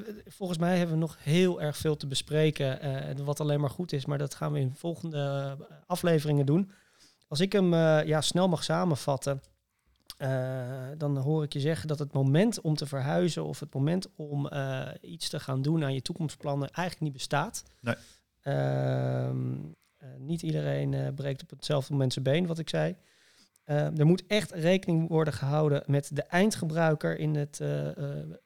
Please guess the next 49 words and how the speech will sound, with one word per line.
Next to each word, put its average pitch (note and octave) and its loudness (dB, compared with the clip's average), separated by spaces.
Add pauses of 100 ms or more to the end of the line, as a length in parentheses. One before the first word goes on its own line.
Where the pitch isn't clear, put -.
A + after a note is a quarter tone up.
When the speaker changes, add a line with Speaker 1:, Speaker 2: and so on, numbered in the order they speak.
(140)
Speaker 1:
zowel D#3 0
het D3 -2
wonen C#3+ 4
als E3 0
het C#3 -2
zorg. D#3 0 (220)
Speaker 2:
Ja. A#2+ -2 (420)
Ja, G#2+ -4
waarbij G2 4
ik G2 0
het G#2 -4
woord G#2 -2
eindgebruiker G#2 -2
niet G2+ 0
zou F#2+ -2
gebruiken, G2 -2
maar G2 -6
het G2 -6
gaat G2+ -4
Speaker 1:
Tuurlijk C#3 4
Speaker 2:
echt B2 0
om G2+ 0
Speaker 1:
niet. G2+ 0
Speaker 2:
de G2 0
Speaker 1:
Ja. - -2 (100)
Speaker 2:
wensen G#2+ 0
van, F#2+ -6
van F#2 -8
mensen, G2 -4
van - -10
Speaker 1:
Ja. - 0
Speaker 2:
ouderen. F#2+ -2
Ja, A2 -2
maar A2 -2
eindgebruiker G#2+ -4
impliceert G2+ -4
bijna G#2 -2
dat G2 -4
je F#2+ -6 (440)
het G2+ -8
over A2+ 2
mensen G2 -2
mag F#2+ -4
hebben, A2 -6
terwijl - -2
Speaker 1:
Ja. G2 -4
Speaker 2:
je - -8
echt G#2+ -10
met G#2 -2